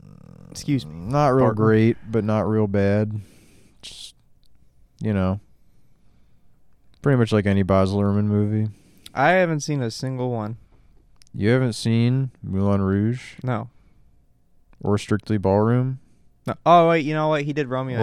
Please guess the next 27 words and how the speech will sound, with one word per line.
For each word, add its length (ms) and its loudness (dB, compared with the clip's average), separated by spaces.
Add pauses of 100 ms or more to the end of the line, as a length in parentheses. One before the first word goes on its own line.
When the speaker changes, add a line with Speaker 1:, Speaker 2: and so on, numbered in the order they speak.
Speaker 2:
Or 60 0
Speaker 1:
plus 160 4
Speaker 2:
Romeo 320 4
and 80 0
Speaker 1:
Juliet. 140 0
I 100 2
have 100 4
Speaker 2:
Juliet? 180 2
Speaker 1:
seen 200 -12
that. 260 -14 (1120)
Speaker 2:
Or 260 0
Australia? 540 -2
Speaker 1:
That 120 2
one's 160 2
cold. 480 -4 (260)
That 140 -4
one's 200 -6
cold. 380 -10 (480)
But, 200 -6
uh, 340 -6 (1700)
Speaker 2:
It's 140 -6
what? 320 0 (680)
Speaker 1:
I'd 220 0
say 120 4
it's 160 0
stone 320 -2
cold. 440 -2